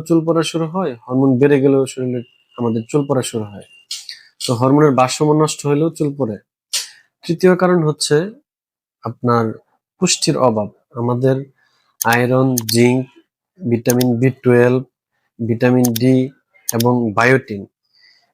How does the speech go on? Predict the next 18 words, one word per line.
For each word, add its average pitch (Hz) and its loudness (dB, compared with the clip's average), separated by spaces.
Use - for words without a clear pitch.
এই 151 6
ভিটামিনসগুলো 131 2
আমাদের 123 0
শরীরের, 135 0
আমাদের 123 -2
চুলের 156 2
যে 123 0
ফলিকল 151 2
থাকে, 110 -6
ফলিকলটাকে 131 -2
শক্ত - -6
রাখে, 131 -2
মজবুত 127 0
রাখে 131 -6
এবং 123 -2
নতুন 135 2
চুল 156 0
গজাতে 135 -2